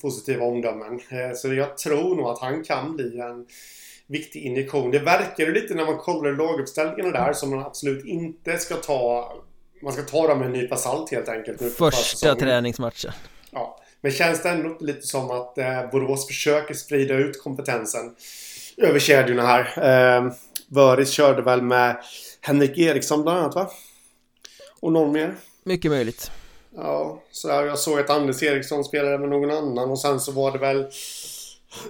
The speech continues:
Speaker 1: ehm, någon annan som var i någon annan kedja där. Så att det känns som att de försökte sprida ut lite.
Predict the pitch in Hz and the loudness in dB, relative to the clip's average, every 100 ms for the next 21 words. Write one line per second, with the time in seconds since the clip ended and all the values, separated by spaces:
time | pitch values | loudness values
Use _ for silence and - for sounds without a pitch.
0 | - - - 190 160 156 156 - - - | -18 -14 -2 0 2 2 -2 -6 -10 -20
1 | - 240 190 208 208 151 156 151 160 165 | -10 4 6 8 6 4 2 2 0 2
2 | 156 151 147 117 113 135 127 120 113 117 | 2 2 0 -2 -2 -2 0 0 0 -4
3 | - 156 - 190 190 185 185 185 170 - | -6 -6 -2 -2 -2 -6 -8 -8 -10 -12
4 | 160 151 - 156 135 107 - 110 | -12 -10 -4 -4 -2 -6 -10 -14